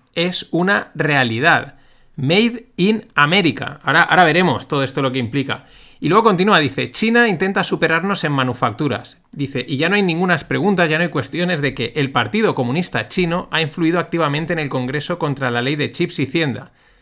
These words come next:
y ciencia". Y repite, "El Partido Comunista Chino". Vamos por partes.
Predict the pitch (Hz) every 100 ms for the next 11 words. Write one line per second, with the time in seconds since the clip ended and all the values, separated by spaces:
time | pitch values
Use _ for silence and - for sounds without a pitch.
0 | _ _ - 135 170 147 - - - 160
1 | 147 160 120 - _ - 139 113 101 165
2 | 202 165 127 151 - 151 - - 202 156
3 | - _ - - _ _ _ _ _ _
4 | - 131 202 185 123 170 180 - - -